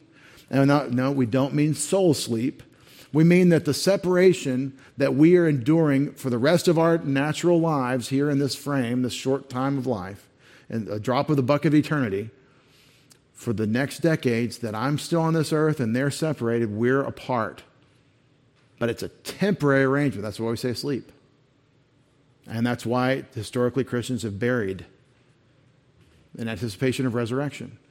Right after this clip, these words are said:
Doesn't matter how you are buried. It doesn't matter what happens to your body. It can't, because all those Christians, all those believers and unbelievers who have died at sea and their bodies are completely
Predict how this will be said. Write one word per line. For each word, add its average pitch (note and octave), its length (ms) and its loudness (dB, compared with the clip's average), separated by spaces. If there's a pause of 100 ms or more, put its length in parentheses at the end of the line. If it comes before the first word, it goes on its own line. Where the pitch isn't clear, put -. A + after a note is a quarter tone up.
(480)
Doesn't A#2+ 280 0
matter D3+ 480 0
how C#3+ 380 -4
you C3+ 220 2
are C3 400 0
buried. D#3 400 0
It B2 80 -2
doesn't A2 240 -6
matter B2+ 200 -2
what B2 100 0
happens C3+ 320 -2
to - 40 -10
your B2 100 0
body. C3 420 -2 (400)
It - 160 -6
can't, D#3 480 -4 (360)
because A#2 280 -4
all C3+ 220 2
those E3 240 2
Christians, D#3+ 580 -4
all C3+ 160 0
those D3 340 -2 (280)
believers C#3 540 4
and C#3+ 300 0
unbelievers C3 680 0
who G#2 80 -4
have G2 160 -4
died C#3 280 0
at E3+ 100 -4
sea C#3+ 340 -4
and F#2+ 100 -10
their G#2 60 -8
bodies A#2 360 -4
are B2 40 -8
completely C#3+ 640 -2